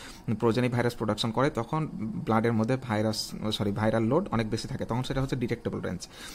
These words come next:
তাহলে latent পিরিয়ডটা কাকে বলবো? Period from entry of virus into body, বডিতে entry হলো,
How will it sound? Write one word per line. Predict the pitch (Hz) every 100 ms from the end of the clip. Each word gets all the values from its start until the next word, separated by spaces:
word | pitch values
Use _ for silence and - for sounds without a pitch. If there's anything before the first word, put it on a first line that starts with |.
| - -
তাহলে | 113
latent | 107 113 147 143
পিরিয়ডটা | 147 139 143
কাকে | 139 151
বলবো? | 160 185 233 - -
Period | 135 143 139 -
from | 135 -
entry | 135 147 160 117
of | 113
virus | 113 113 104
into | 107 107
body, | 104 127
বডিতে | 120 113 120
entry | 117 110 113
হলো, | 113 127